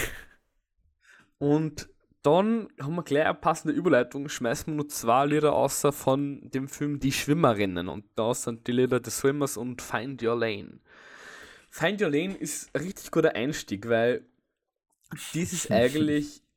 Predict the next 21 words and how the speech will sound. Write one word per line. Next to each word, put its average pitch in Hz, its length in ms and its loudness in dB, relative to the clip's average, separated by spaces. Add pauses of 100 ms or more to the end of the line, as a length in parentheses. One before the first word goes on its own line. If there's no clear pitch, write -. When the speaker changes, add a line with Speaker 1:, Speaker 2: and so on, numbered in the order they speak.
(140)
Speaker 1:
in 131 160 -4
dem 135 200 -2
es - 120 -12
um 127 160 -8
den 123 140 -6
ganzen 131 400 -6
Film 127 340 -10
geht, 101 460 -4
einen 110 400 -8
Weg 123 260 -4
zu - 120 -12
finden, 101 600 -14
eine 104 500 -10
Richtung 107 400 -14
zu 110 120 -14
finden. 92 320 -12
Das 113 120 -10
ist 131 80 -10
ein 139 80 -6
Film - 240 -10
von 131 300 -8